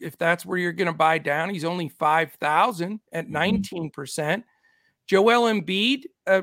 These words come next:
Speaker 1: re-, only eighteen percent, which is super low for him. Uh, he, but he is ten five, so there is, you know, you gotta bite off that salary. Then the Spurs, I, and everybody's owning the Spurs constantly.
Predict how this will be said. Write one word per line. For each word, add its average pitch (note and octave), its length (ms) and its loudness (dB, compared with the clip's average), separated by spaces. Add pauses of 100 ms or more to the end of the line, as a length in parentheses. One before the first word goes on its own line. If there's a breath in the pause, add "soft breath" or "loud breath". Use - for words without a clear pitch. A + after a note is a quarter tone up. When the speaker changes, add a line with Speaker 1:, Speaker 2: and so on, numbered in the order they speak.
Speaker 1:
re-, F3+ 400 -8
only A#3 320 0
eighteen G#3+ 500 -4
percent, A3+ 460 0
which G#3 160 -4
is D#3+ 160 -4
super B3+ 340 -2
low D#3+ 220 2
for C#3 220 -8
him. F#3+ 380 -2 (440)
Uh, D3+ 340 4
he, F3 300 -6
but D#3+ 140 0
he F3 160 0
is A3 240 -4
ten G#3 400 -4
five, D3 640 2
so D3+ 380 -4 (380)
there E3+ 180 0
is, F3+ 320 -2
you E3 100 -6
know, D3 60 -4
you D3+ 160 -6
gotta F3 240 2
bite F3 240 0
off E3 220 2
that C#3+ 200 -6
salary. G3 640 4 (480)
Then C4 140 2
the C#4+ 80 2
Spurs, B3+ 640 0 (100)
I, G3+ 60 2 (120)
and G#3+ 160 -2
everybody's A#3 520 0 (100)
owning A3+ 300 -2
the F#3 80 -6
Spurs E3+ 400 -4
constantly. C#3+ 640 -6